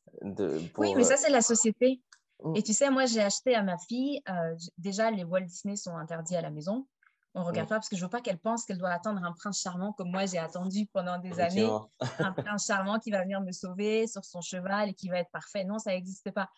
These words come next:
Speaker 2: L'être humain est beau dans sa complexité et quand on rencontre quelqu'un, on doit essayer de s'adapter les uns aux autres.
Speaker 1: Mm,
Speaker 2: Moi, ça m'a
Speaker 1: mm.
Speaker 2: pris trente-huit ans et deux, deux grosses séparations avec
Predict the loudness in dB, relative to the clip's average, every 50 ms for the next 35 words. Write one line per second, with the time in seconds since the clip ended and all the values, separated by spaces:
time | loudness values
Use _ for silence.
0 | _ _ _ _ _ -2 0 0 0 0 0 2 4 6 6 8 6 6 4 2
1 | 2 2 2 2 2 0 -2 -4 -8 _ -10 -8 -6 -8 -4 0 4 4 4 4
2 | 4 0 -2 -2 -4 -4 -4 -4 -6 -6 -6 -10 -10 -10 -10 -8 -2 2 4 4
3 | 4 2 -2 _ _ _ -10 -6 -4 -4 -2 -2 0 0 0 0 0 0 0 -2
4 | 0 0 -2 -4 -2 -2 -2 0 0 0 -2 0 2 2 2 2 0 -8 -8 -4
5 | -4 -2 0 0 -2 -2 -2 -2 -2 -2 -2 -4 -4 -4 -4 -4 -4 -6 -8 -8
6 | -10 -12 -20 _ _ _ _ -12 -6 -2 -2 0 0 0 0 0 0 -2 -4 -6
7 | -4 -4 -4 -4 -4 -4 -6 -4 0 0 2 2 2 0 0 -4 -6 -6 -6 -4
8 | 0 0 0 2 0 0 -2 -2 -4 -6 -10 -14 _ _ _ _ _ -14 -10 -8
9 | -6 -2 0 0 0 2 0 0 0 0 0 -2 -2 -2 0 -2 -2 -2 -4 -6
10 | -6 -6 -4 -2 0 0 0 0 -2 -6 -10